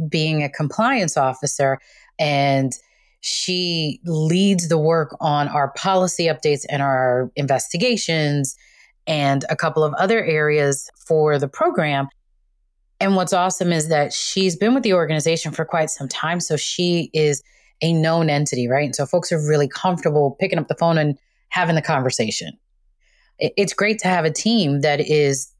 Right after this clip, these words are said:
diverse from a background perspective, from a professional background perspective as well. Not to mention they're also spread across the globe. And it makes the program that much richer.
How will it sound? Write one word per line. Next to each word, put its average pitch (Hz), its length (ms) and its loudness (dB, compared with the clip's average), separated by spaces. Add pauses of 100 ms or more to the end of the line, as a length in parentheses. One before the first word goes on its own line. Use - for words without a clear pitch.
(100)
diverse 156 840 0 (280)
from 156 200 0
a 131 260 -2
background 180 540 -2
perspective, 127 800 0 (520)
from 170 200 2
a 160 40 0
professional 160 920 0 (380)
background 135 480 0
perspective 127 600 -2
as 123 160 -4
well. 143 460 -2 (460)
Not 180 180 -2
to - 80 -2
mention 151 320 0
they're 147 120 2
also 147 420 2
spread 151 300 -2
across 143 320 0
the 135 100 -4
globe. 135 360 0 (800)
And 175 80 -6
it 160 60 0
makes 160 260 0
the 170 80 -2
program 170 480 0
that 151 160 0
much 147 200 -4
richer. 147 540 -4